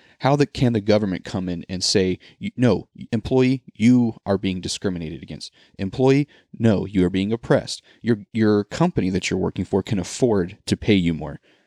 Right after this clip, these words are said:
So here's how we're gonna make them." And then the company says, Well, all right, well, now we gotta pay out more money per employee. So,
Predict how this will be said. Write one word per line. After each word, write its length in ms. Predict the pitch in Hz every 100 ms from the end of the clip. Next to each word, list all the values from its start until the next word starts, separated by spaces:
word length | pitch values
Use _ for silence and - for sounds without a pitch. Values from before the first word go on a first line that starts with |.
| _
So 120 | - 101
here's 340 | - 135 120
how 140 | 120
we're 140 | 98 98
gonna 240 | 92 85
make 380 | 87 95 98 -
them." 180 | - - - _ _ _ _ _ _ _ _ _ _ _ _ _ _ _ _ _ _ _ -
And 100 | 117
then 80 | 101
the 60 |
company 380 | - 147 156 95
says, 360 | 87 92 95 -
Well, 280 | 95 98 _ _ _ _ _ _ -
all 100 | 123
right, 200 | 101 143
well, 180 | 104 117
now 200 | 87 107
we 100 | 110
gotta 140 | 107
pay 200 | 95 -
out 120 | 110 107
more 120 | 104
money 260 | 95 113
per 220 | 95 - 101
employee. 480 | 92 - 104 127
So, 420 | 101 - 92 92